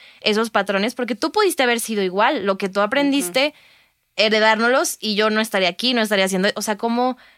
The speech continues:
Speaker 1: cómo fue eso de decir, "Yo esto no, no, no, no quiero hacerlo diferente", ¿no?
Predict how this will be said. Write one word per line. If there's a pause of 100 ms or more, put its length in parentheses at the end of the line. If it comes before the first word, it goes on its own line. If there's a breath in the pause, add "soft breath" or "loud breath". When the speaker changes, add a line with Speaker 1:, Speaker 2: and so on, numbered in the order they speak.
(100)
Speaker 1:
cómo
fue
eso
de
decir, (260)
"Yo
esto
no,
no,
no,
no
quiero
hacerlo
diferente",
¿no?